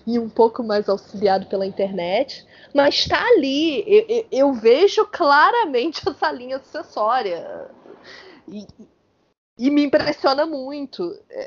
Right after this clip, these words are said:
Eu terminei de ler A História de Sua Vida e Outros Contos e eu falei, "Ok, o que mais esse homem escreveu, porque eu preciso ler tudo."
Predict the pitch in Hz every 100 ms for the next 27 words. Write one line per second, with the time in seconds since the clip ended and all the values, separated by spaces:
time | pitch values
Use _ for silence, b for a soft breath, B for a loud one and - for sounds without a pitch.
0 | - - 226 226 269 294 294 285 254 330
1 | 381 269 247 - 247 247 269 - 254 233
2 | 208 208 202 - - - 196 226 254 254
3 | 262 233 B B B 285 - 269 262 214
4 | - b b b 285 277 349 320 285 262
5 | 320 339 302 294 - 262 262 277 269 254
6 | - 294 269 247 247 262 285 - 247 247
7 | 269 - 254 226 254 262 285 - - 240
8 | 240 - 160